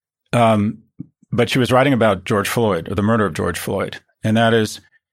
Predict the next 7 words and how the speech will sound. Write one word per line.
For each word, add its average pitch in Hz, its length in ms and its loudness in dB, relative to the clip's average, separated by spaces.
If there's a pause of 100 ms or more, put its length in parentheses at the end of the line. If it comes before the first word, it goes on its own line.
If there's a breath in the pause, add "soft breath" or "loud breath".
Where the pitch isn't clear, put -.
(100)
these 123 160 0
presidents 185 500 0
have 123 100 0
been 101 340 0
unequivocal 139 880 0
and 98 120 -4
strong, 117 600 0